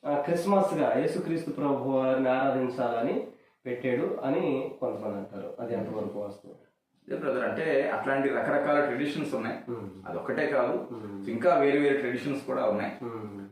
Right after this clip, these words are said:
Speaker 2: కానీ ఇక్కడ మనకు ప్రాముఖ్యం ఏంటంటే యేసు ప్రభు పుట్టిన విషయాన్ని మనం జ్ఞాపకం చేసుకుంటున్నాం, సూర్యుడిని జ్ఞాపకం చేసుకోవడం వల్ల.
Speaker 1: మ్మ్.
Speaker 2: ఆ, అంటే క్రిస్మస్ అనగానే ఎవరికి సూర్యుడు గుర్తురాడు,
Speaker 1: రాడు.
Speaker 2: యేసు ప్రభువే గుర్తొస్తాడు.
Speaker 1: ఆ.
Speaker 2: ఇక్కడ సేమ్ అదే డేట్న ఇంకొక పండుగ కూడా ఏదైనా ఉండొచ్చు.
Speaker 1: మ్మ్.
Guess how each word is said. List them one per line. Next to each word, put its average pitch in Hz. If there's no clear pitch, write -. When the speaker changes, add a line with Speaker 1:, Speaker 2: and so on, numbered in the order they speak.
Speaker 2:
కానీ 156
ఇక్కడ 160
మనకు 156
ప్రాముఖ్యం 180
ఏంటంటే 143
యేసు 170
ప్రభు 190
పుట్టిన 196
విషయాన్ని 175
మనం 135
జ్ఞాపకం 123
చేసుకుంటున్నాం, 98
సూర్యుడిని 156
జ్ఞాపకం 123
చేసుకోవడం 104
వల్ల. -
Speaker 1:
మ్మ్. 110
Speaker 2:
ఆ, -
అంటే 135
క్రిస్మస్ 185
అనగానే 165
ఎవరికి 151
సూర్యుడు 151
గుర్తురాడు, 120
Speaker 1:
రాడు. -
Speaker 2:
యేసు 101
ప్రభువే 131
గుర్తొస్తాడు. 104
Speaker 1:
ఆ. -
Speaker 2:
ఇక్కడ 147
సేమ్ 185
అదే -
డేట్న 190
ఇంకొక 180
పండుగ 175
కూడా 175
ఏదైనా 147
ఉండొచ్చు. -
Speaker 1:
మ్మ్. 107